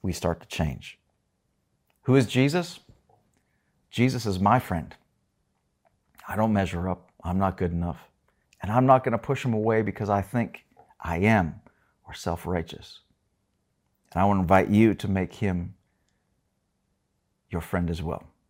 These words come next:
Let's pray. God, I thank you so much for who you are and that you would love and accept us just as we are. And God, I pray that you'd help us to become more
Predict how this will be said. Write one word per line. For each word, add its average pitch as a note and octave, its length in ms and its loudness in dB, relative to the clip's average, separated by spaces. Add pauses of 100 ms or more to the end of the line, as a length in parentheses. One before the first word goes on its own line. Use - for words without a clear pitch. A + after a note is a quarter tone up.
(200)
Let's - 140 -14
pray. D2 420 -12 (260)
God, G2+ 200 6
I G2+ 80 4
thank G#2 240 -2
you G2+ 60 -8
so G#2+ 240 -2
much - 380 -4 (1040)
for F#2+ 160 -2
who A#2+ 220 0
you G#2+ 260 2
are A2+ 360 4 (760)
and F2+ 100 0
that F#2+ 180 -2
you A2 100 6
would F#2 180 4
love A2 280 6
and G#2+ 100 0
accept A2+ 440 0
us A#2 220 -2
just - 340 -4
as A2 140 -2
we A2+ 180 0
are. A#2 380 2 (720)
And - 160 -10
God, G#2+ 220 6
I A2 80 6
pray A2+ 360 2
that G#2 120 -2
you'd A2+ 200 0
help A2+ 340 -2
us - 400 -8 (260)
to G#2+ 120 -4
become G#2 420 -2
more G#2 640 0